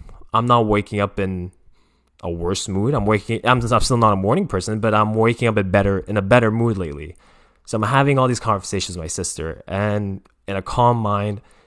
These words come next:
it's easy to converse with her and be patient and describe things and explain things. And so for the first season, I thought, if I'm gonna talk about soccer, for those who are not in the soccer world, this will be a completely foreign subculture.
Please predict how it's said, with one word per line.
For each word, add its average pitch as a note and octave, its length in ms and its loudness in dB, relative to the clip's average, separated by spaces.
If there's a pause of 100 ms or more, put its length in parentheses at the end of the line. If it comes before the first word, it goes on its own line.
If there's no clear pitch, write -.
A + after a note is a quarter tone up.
it's - 220 -10
easy D3 420 2
to A2 180 -6 (240)
converse A2 600 0
with G2 180 -2
her F#2+ 160 -2
and F#2 120 -6
be F#2+ 100 -6
patient G2 680 -4
and F#2 460 -6 (240)
describe G#2+ 680 0
things F2 380 -10
and F#2 520 -6 (360)
explain D3 500 0
things. D#2+ 360 -10 (1120)
And C3+ 140 -2
so C#3+ 120 2
for A#2 60 -4
the A#2 60 -4
first F#3 280 2
season, D3 200 0
I A#2+ 120 2
thought, A2+ 380 2
if A2+ 180 -4
I'm B2+ 100 2
gonna E3 140 2
talk B2 280 0
about F#2 200 -4
soccer, F#2 640 -2 (540)
for A2 480 0
those A#2+ 300 4
who B2+ 80 0
are A2+ 60 2
not A#2 160 2
in A2+ 60 -2
the G#2 80 -2
soccer A2+ 340 0
world, F#2 220 -2
this G#2+ 140 -2
will A2+ 80 0
be G2+ 100 -2
a F#2+ 40 0
completely A2 480 2
foreign G2+ 380 -2
subculture. F#2 720 -10